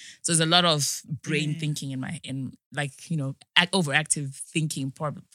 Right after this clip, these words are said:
Speaker 1: I can prob-, possibly say.
Speaker 2: Really?
Speaker 1: Mm.
Speaker 2: I would never in a million years.
Speaker 1: Yeah,
Speaker 2: If
Speaker 1: ask,
Speaker 2: somebody
Speaker 1: ask the
Speaker 2: had said, "Pick Insecure and Go," I would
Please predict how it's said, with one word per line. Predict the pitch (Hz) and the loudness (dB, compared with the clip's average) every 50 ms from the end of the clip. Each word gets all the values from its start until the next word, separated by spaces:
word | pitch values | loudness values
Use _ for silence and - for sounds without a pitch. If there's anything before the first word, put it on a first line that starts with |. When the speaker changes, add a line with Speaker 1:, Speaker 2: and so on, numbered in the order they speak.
| _ - - | _ -16 -12
Speaker 1:
I | - 147 | -10 -10
can | - - 151 | -8 -8 -10
prob-, | - - 156 151 _ _ _ _ _ _ - | -8 -8 -8 -8 _ _ _ _ _ _ -6
possibly | 208 185 - - - - 202 208 | -4 -2 -2 -2 -4 -8 -10 -8
say. | - - - - - 156 _ _ - - - - - - _ _ _ _ _ _ _ _ _ - - 880 906 - - - - | -8 -8 -8 -10 -14 -14 _ _ -20 -20 -20 -20 -20 -20 _ _ _ _ _ _ _ _ _ -16 -14 -12 -12 -10 -12 -12 -8
Speaker 2:
Really? | 415 381 294 247 214 202 190 175 170 - _ _ - | -4 -4 -2 -2 -2 -2 -4 -4 -6 -8 _ _ -2
Speaker 1:
Mm. | 160 170 170 170 170 165 156 143 143 139 - _ _ _ _ _ _ _ _ - | 0 2 4 4 4 4 2 2 0 -2 -4 _ _ _ _ _ _ _ _ -4
Speaker 2:
I | - 226 226 | -2 -2 0
would | 214 208 226 220 190 _ | -2 -2 -4 -6 -6 _
never | 202 208 196 202 208 220 220 220 220 208 202 185 - 190 180 160 151 143 _ _ | -6 -4 -4 -4 -2 -2 -2 -2 -2 -2 -6 -10 -8 -6 -6 -6 -6 -10 _ _
in | 185 185 185 | -6 -4 -4
a | 185 | -2
million | 180 190 190 196 190 190 185 180 170 170 165 | -2 -2 -2 -2 -4 -4 -6 -8 -8 -8 -8
years. | 170 170 160 156 151 147 151 165 | -6 -6 -6 -6 -6 -8 -4 0
Speaker 1:
Yeah, | 185 202 208 190 | 2 4 6 6
Speaker 2:
If | 226 214 | 6 6
Speaker 1:
ask, | 233 240 | 8 8
Speaker 2:
somebody | - 311 - - 233 254 294 | 8 8 10 8 8 8 6
Speaker 1:
ask | 277 | 6
the | - | 4
Speaker 2:
had | - - - | 2 2 4
said, | - 294 262 262 226 190 _ - | 4 6 6 4 2 -4 _ -2
"Pick | - 339 302 226 - - - - _ | 0 0 0 -2 -4 -18 -20 -18 _
Insecure | 247 233 226 - - 247 226 - - - 240 226 226 | -12 -10 -8 -6 -6 -6 -8 -8 -12 -12 -12 -10 -10
and | 208 190 185 - | -10 -6 -6 -6
Go," | - - | -6 -6
I | 180 180 | -6 -8
would | 180 175 | -8 -10